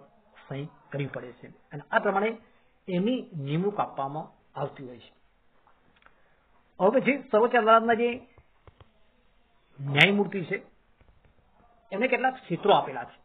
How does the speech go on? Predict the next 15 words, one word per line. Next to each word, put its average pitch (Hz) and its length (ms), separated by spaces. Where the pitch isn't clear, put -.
એમને 185 140
કેટલીક 247 280
સત્તાઓ 214 340
આપેલી 147 340
છે. 202 160
એ 233 60
સત્તાઓ 208 440
અને 247 140
ક્ષેત્રના 233 600
આધારે 170 260
એમણે 196 360
કામગીરી 165 580
કરવાની 156 380
હોય 127 200
છે. - 160